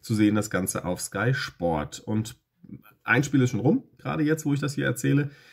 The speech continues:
nämlich Cameron Norrie, der hat gewonnen gegen Schwarzmann und steht im Halbfinale. So, dann gucken wir, äh, zum Damenturnier. Da spielt Angelique Kerber ja bekannterweise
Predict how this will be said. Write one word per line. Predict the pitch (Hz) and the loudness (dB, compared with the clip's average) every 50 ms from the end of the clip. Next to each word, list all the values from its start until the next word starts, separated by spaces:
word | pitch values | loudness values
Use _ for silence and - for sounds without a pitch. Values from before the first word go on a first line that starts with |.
| - - _ | -20 -14 _
nämlich | - 113 113 110 110 113 113 110 107 104 104 107 - | 0 4 4 6 6 6 6 6 6 6 4 4 4
Cameron | 131 117 110 104 101 104 | 4 4 4 6 6 6
Norrie, | 113 135 170 196 208 190 | 6 6 6 6 4 4
der | 165 143 135 | 4 4 4
hat | 143 - | 2 2
gewonnen | - 123 117 120 117 120 | 2 2 4 4 4 4
gegen | 113 107 107 110 107 | 2 2 0 0 -2
Schwarzmann | - - 80 82 85 - - 76 - 90 92 - - | -2 -4 -6 -6 -6 -6 -8 -8 -8 -10 -10 -12 -12
und | - | -10
steht | - - 98 - - | -6 -6 -6 -4 -4
im | - 92 92 - | -6 -8 -6 -4
Halbfinale. | 80 80 80 80 - - 87 85 82 85 87 82 87 104 - _ _ - - - _ _ _ _ _ _ _ _ _ _ - | -4 -6 -6 -6 -6 -8 -6 -6 -4 -6 -6 -8 -8 -12 -16 _ _ -20 -20 -20 _ _ _ _ _ _ _ _ _ _ 0
So, | 101 113 139 156 143 113 92 80 78 - - - - | 6 8 10 10 10 8 6 2 -4 -10 -18 -8 -2
dann | - 123 135 160 170 165 | 0 2 2 2 2 0
gucken | - - 160 160 - 165 156 151 147 147 143 139 | 0 0 0 2 4 4 4 6 4 4 4 4
wir, | 139 139 135 139 139 139 135 135 135 135 135 135 135 135 127 - - 113 113 113 117 117 117 113 117 | 4 4 6 6 6 6 6 6 4 4 4 4 2 2 0 0 0 2 2 4 4 4 4 4 2
äh, | 117 | 0
zum | - - 110 101 107 | -2 -2 -2 0 0
Damenturnier. | - 92 92 104 120 135 151 151 - - 156 165 170 190 240 285 269 - _ _ _ | 2 2 4 4 4 4 2 2 2 2 2 2 2 2 0 -2 -4 -8 _ _ _
Da | - 110 113 123 120 131 131 | -10 -4 0 2 2 2 0
spielt | - - - 131 127 - | 0 0 0 0 0 2
Angelique | - 120 123 123 120 107 104 - | 2 2 2 2 2 0 -2 -4
Kerber | - - 101 87 90 95 113 127 143 | -4 -2 -2 -2 0 0 2 2 2
ja | 147 147 147 147 | 0 0 -2 -2
bekannterweise | 147 143 139 - 135 135 139 139 135 135 139 135 139 143 143 147 147 151 156 160 156 | -4 -4 -4 -2 -2 -2 0 0 0 0 0 2 2 0 0 0 0 0 0 0 -2